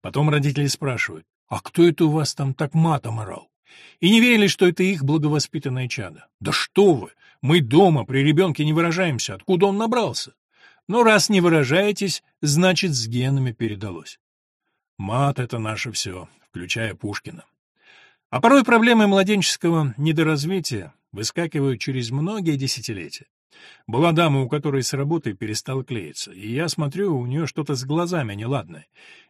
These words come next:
Есть некая едва уловимая несинхронность. У многих она есть, мы её просто не замечаем. «Машину водите?» — спрашиваю. «И как?» «Пока без аварии», — отвечают.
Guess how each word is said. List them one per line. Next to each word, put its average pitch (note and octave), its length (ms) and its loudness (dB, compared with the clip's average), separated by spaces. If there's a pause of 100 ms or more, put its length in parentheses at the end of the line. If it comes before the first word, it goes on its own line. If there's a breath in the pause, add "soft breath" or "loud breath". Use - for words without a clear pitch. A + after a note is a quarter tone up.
Есть A#3 320 0
некая G3+ 340 0
едва E3 360 0
уловимая D#3 440 -2
несинхронность. C3+ 880 -6 (240)
У B2+ 60 -4
многих F#3 360 0
она F#2 160 -12
есть, D#2 320 -16
мы A2+ 120 -8
её A#2+ 140 -4
просто A#2+ 280 -10
не A#2+ 80 -6
замечаем. B2+ 500 -6 (460)
«Машину E3+ 380 2
водите?» — G3 400 -2
спрашиваю. F2 560 -12 (160)
«И D#3+ 100 -2
как?» D#3 280 -4 (580)
«Пока G2 320 -8
без B2+ 180 -6
аварии», — E3+ 360 -4
отвечают. F#2 520 -12